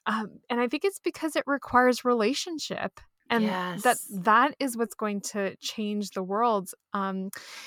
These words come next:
Speaker 1: and I also find, too, that when we do that face to face, that the Holy Spirit is,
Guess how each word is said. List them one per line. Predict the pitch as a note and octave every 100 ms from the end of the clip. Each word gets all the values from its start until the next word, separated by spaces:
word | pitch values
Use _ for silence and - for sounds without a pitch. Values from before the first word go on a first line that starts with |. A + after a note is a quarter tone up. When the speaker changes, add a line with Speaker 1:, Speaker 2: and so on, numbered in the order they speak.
| -
Speaker 1:
and | - B3+
I |
also | B3+ C#4 F#4
find, | E4+ C4 A3+
too, | - C#4 D#4+
that | C4 G3 F#3 F3+
when | - C4+
we | B3+
do | F#3+ F#3+
that | G3+ G#3
face | - A#3 -
to | B3
face, | - A3+ B3+ D4
that | - G3
the |
Holy | G3+ A3 A3+
Spirit | A3+ - G3 F#3+ -
is, | G3 F3+ - -